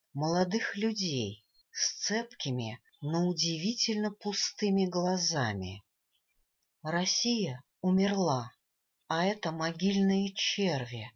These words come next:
которые неизбежно заводятся на трупе. Горько думала она и всякий раз пугалась своей мысли.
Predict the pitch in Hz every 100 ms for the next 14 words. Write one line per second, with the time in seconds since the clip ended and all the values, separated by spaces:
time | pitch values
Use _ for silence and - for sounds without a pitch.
0 | - _ 143 143 156 156 156 160 160 151
1 | 147 143 196 165 139 127 113 131 - -
2 | - 139 165 170 185 190 180 175 - 175
3 | 175 190 - 165 131 - 117 101 - _
4 | _ _ _ _ 147 156 214 202 - 170
5 | 147 165 156 151 147 - 147 151 131 123
6 | - _ _ _ _ _ 165 151 - 196
7 | 190 175 175 208 214 - - 170 151 175
8 | 220 202 143 - - 143 151 170 185 175
9 | 151 127 - - 110